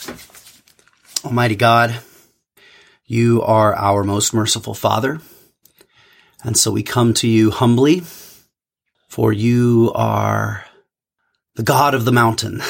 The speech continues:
the God who is a consuming fire. And yet we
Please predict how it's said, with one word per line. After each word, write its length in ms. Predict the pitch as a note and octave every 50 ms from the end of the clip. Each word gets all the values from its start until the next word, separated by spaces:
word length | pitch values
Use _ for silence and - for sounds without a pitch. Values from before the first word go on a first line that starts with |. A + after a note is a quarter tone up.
| - - - - _ _ _ _ _ _ _ _ _ _ _ _ _ -
the 80 | - F#2+
God 640 | F#2 A2+ A2+ A#2 A#2 A#2 A#2 A#2 A2+ A2 G#2 G2+ - _ _ _ _ _ _ _ _ _ _ _ _ _
who 160 | - - A#2 G2
is 720 | - B2 A#2+ A#2+ A#2 A#2 A2 G#2+ G#2+ G#2 - - - - - _ _ _ _ _ _ _ _ _ _ _ _
a 80 | - A2
consuming 640 | - - A2 G2+ - - - - A#2 A2+ G#2+ G#2 G#2
fire. 560 | - - G#2 F2+ D2+ D#2 - F#2+ - - - - - - - - - - - _ _ _ _ _ _ _ _ _ _ _ _ _ _ _ _ _ _ _ _ _
And 120 | - C3+ C#3
yet 140 | C3+ A2+ G2+
we 280 | C#3+ C#3+ C3+ C3 C3